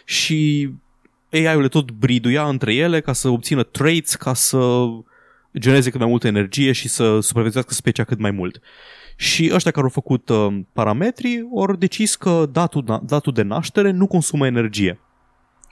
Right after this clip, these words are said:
Așa că după câteva generații, A I-ul briduise o specie complet sedentară care tot ce făcea era să nască copii, să mănânce o parte din ei și pe ceilalți să-i briduie între ei.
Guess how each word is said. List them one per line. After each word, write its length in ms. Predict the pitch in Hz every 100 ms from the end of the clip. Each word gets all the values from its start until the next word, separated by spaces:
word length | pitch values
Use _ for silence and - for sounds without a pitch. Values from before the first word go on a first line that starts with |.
| 156
Așa 140 | 160
că 80 | 151
după 160 | 147
câteva 680 | 160 156 123 120 113 107 104 107
generații, 800 | 110 110 165 208 - - 170 170
A 60 |
I-ul 120 | 185
briduise 680 | 151 131 113 127 165 - 135 - - - -
o 80 | 139
specie 380 | - 185 -
complet 340 | 160 131 165 170
sedentară 560 | 147 120 101 151 175
care 180 | 165 131
tot 120 | 151
ce 80 | -
făcea 220 | 151 127
era 180 | 160 147
să 140 | 143 123
nască 360 | 135 151 -
copii, 480 | - - - 170 196 - -
să 160 | - 135
mănânce 360 | 143 170 156
o 20 |
parte 300 | 139 151 147
din 180 | 123 110
ei 120 | 139
și 100 | 175
pe 80 | -
ceilalți 300 | 143 147 135
să-i 100 | 135
briduie 340 | 113 120 110 107
între 220 | 104 104
ei. 160 | 87